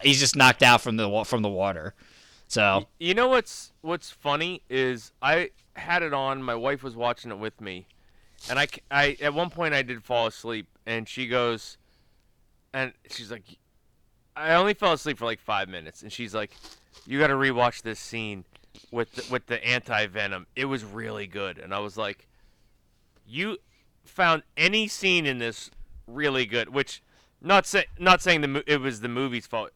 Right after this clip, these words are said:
Speaker 2: Like, that's, this, it was not up my wife's alley whatsoever. So I was shocked that she was paying attention and, like, found any scene of it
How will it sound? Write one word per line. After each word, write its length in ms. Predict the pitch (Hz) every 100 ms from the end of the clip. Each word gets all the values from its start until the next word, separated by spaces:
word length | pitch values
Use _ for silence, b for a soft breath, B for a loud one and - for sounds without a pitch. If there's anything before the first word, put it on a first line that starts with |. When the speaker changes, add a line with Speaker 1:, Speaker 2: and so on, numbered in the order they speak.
| _
Speaker 2:
Like, 340 | 131 120 117 - -
that's, 320 | 139 135 - 156
this, 300 | 160 165 - -
it 100 | 160
was 160 | 147
not 400 | 139 151 147 147
up 120 | 139 127
my 160 | 127
wife's 380 | 120 117 113 -
alley 300 | 107 110 110
whatsoever. 840 | 98 107 117 - 117 104 98 92
So 160 | 92 113
I 120 | 113
was 260 | 123 120 - _ _ _ _ _
shocked 640 | - - - 147 117 - -
that 160 | 113
she 160 | - 120
was 240 | 110 110 -
paying 320 | - 120 110
attention 600 | 104 117 117 - 123 123
and, 160 | 117 113
like, 180 | 107
found 360 | - 120 113 107
any 260 | 110 110 107
scene 320 | - 110 107
of 120 | 95
it 120 | 92